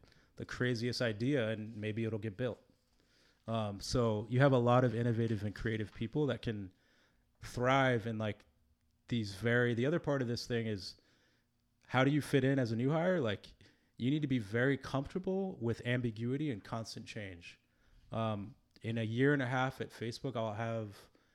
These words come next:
my third manager. So we've already done a reorg, and what that means is they just, like, reorganize the whole organization. So, and this happens at every company, but I think you have to be really comfortable with constant change,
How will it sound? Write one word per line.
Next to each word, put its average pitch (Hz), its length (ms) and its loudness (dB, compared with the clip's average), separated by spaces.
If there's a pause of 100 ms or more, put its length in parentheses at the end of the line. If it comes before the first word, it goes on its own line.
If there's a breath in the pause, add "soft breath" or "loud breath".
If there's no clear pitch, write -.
(120)
my 113 140 -2
third 127 420 0
manager. 104 500 -6 (840)
So 113 360 -2
we've 113 200 0
already 127 200 4
done 120 160 0
a 110 60 0
reorg, 113 480 4
and 113 80 -2
what 117 140 -2
that 117 120 -2
means 113 220 -8
is 104 100 -10
they 101 120 -10
just, 104 260 -12
like, - 240 -10 (500 soft breath)
reorganize 117 800 2
the 107 80 -4
whole 113 140 0
organization. 113 760 -4
So, 104 420 -2 (640 soft breath)
and 123 160 0
this 143 140 2
happens 127 320 2
at 110 60 2
every 107 160 0
company, 107 320 -2
but 101 140 0
I 104 80 2
think 131 200 2
you 131 80 6
have 123 100 4
to 123 80 -6
be 117 80 -2
really 123 300 0
comfortable 107 760 -6 (560)
with 110 240 -6
constant 131 520 -2
change, 123 680 -2